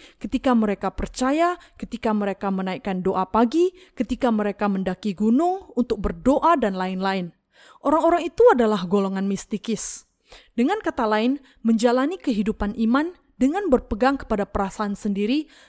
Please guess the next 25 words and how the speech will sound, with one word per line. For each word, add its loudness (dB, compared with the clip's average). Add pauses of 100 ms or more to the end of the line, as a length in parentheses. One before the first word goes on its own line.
(120)
bukanlah 0
kain 0
biru 2 (240)
dan 0
kain 0
ungu 2
dan -2
kain -2
kirmizi 0
yang 0
dikatakan -6
Mesias. -6 (500)
Mungkin 6
sebanyak 2
sembilan 2
puluh 0
sembilan 2
koma 0
sembilan -2
persen 0 (320)
orang 2
Kristen 0
di -2
zaman -2
ini 4